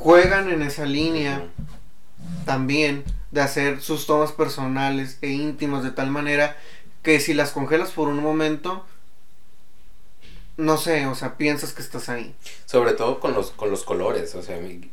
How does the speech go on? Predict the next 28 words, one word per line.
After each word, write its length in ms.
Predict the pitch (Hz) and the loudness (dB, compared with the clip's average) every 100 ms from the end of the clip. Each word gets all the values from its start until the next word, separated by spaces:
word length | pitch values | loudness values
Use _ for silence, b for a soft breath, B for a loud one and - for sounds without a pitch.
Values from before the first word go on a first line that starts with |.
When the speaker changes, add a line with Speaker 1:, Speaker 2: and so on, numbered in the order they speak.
| 85 | -8
Speaker 2:
yo 300 | 95 101 104 | -2 0 0
veo, 500 | 104 107 107 110 - - - | 2 2 2 0 -4 -8 -4
podría 320 | 101 101 107 | 0 4 6
ver 140 | 110 | 4
un 100 | 107 | 2
cuadro 240 | 107 107 110 | 0 2 2
de 100 | 107 | 2
Van 180 | 92 | 0
Gogh 220 | 92 104 95 | -2 -2 -2
y, 640 | 101 95 92 87 80 - - b b b b b b - - - | -4 -4 -4 -6 -6 -8 -8 b b b b b b -10 -10 -8
y 460 | 107 101 95 95 | -4 -2 -2 -2
creo 260 | - 104 101 | 2 2 4
que 100 | 117 | 2
me 100 | 110 | 2
remontaría 640 | 107 98 92 90 92 95 | 2 2 0 0 2 2
a 180 | 95 104 | 2 2
los 200 | 98 92 | 0 -2
colores 360 | - 90 87 - | -2 -4 -2 -4
que 120 | - | -6
utiliza, 340 | - 87 87 104 | -8 -8 -4 -2
la 120 | 95 | 0
gama 220 | 95 104 | 0 -2
de 60 | 110 | -2
colores 400 | 101 92 98 - | -2 -2 -2 -4
que 180 | - 92 | -4 -4
utiliza 920 | 87 92 85 85 - 98 90 80 - 85 | -6 -8 -8 -8 -4 -4 -2 -4 -6 -8
Wes 240 | 92 90 | -8 -6
Anderson. 460 | 95 92 90 - | -6 -6 -6 -8